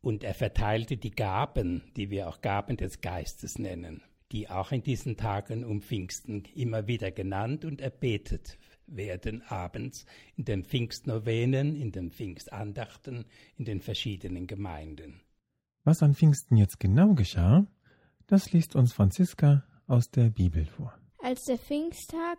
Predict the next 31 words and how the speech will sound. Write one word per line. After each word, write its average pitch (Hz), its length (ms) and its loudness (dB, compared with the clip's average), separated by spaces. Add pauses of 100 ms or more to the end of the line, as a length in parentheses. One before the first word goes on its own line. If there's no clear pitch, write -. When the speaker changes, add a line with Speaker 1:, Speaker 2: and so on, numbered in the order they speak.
(120)
Speaker 3:
gekommen 247 600 -2
war, 294 300 -4 (300)
befanden 277 600 -2
sich 240 280 -6
alle 277 300 -2
am 247 200 -2
gleichen 247 520 -4
Ort. 220 440 -8 (160)
Da 294 200 -4
kam 370 300 -8
plötzlich 330 720 -4
vom 247 240 -4
Himmel 277 420 0
her 262 380 -2 (340)
ein 294 240 -2
Brausen, 254 840 -2 (360)
wie 339 500 0
wenn 269 280 -2
ein 233 220 -6
heftiger 294 580 -4
Sturm 254 440 -2
daherfährt, 220 1000 -6 (240)
und 311 320 2
erfüllte 302 800 -2
das 254 240 -6
ganze 277 500 -2
Haus, 254 520 -4
in 240 180 -4
dem 254 300 0
sie 294 240 -2
waren. 220 540 -4